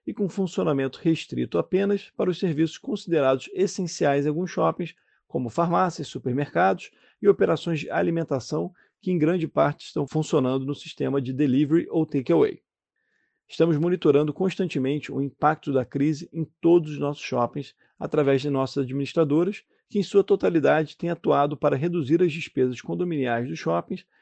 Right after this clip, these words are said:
e, consequentemente, os custos de ocupação dos lojistas. Em relação à cobrança dos aluguéis, temos atuado junto a todas as administradoras de nosso portfólio,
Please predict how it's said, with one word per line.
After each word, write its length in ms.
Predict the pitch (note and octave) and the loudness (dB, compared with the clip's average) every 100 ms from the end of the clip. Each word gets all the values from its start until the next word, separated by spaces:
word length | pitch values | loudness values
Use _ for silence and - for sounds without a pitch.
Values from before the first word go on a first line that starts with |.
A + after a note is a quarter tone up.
| _ | _
e, 80 | F#3 | -6
consequentemente, 880 | - F#3 F3 F3+ D#3 C#3 D3 D#3+ - _ _ | -4 -4 -4 -6 -6 -4 -4 -6 -12 _ _
os 140 | F3+ | -8
custos 340 | - E3+ D#3 D#3+ | -4 -2 -2 -2
de 80 | D#3+ | -2
ocupação 520 | D#3 - D#3+ - C#3 | 0 0 0 -2 -4
dos 100 | B2+ | -2
lojistas. 680 | D3+ B2 - - - - _ _ _ _ _ | -2 -2 -6 -16 -20 -20 _ _ _ _ _
Em 60 | A#2+ | 0
relação 380 | B2+ A#2 - C#3+ | 4 4 2 -2
à 20 | |
cobrança 420 | C#3 B2+ B2+ - | 0 0 -2 -4
dos 140 | A2+ | -4
aluguéis, 640 | A#2 A2 A2 D3+ C#3 A2+ - _ _ | -2 -2 0 2 2 0 -10 _ _
temos 280 | - G3 E3 | -4 -2 0
atuado 440 | F3+ - D#3 F3 C#3+ | -2 0 0 0 -2
junto 260 | D3 D3 | -6 -6
a 40 | - _ | -10 _
todas 260 | G3 G#3 E3+ | 4 4 2
as 60 | |
administradoras 680 | F3 D3 C#3+ - B2+ A#2+ A#2+ | -2 -2 -4 -2 0 2 0
de 80 | A#2+ | -2
nosso 240 | B2 B2 | -4 -6
portfólio, 640 | - D#3 - F3+ F3+ F3+ | -10 -10 -6 0 0 0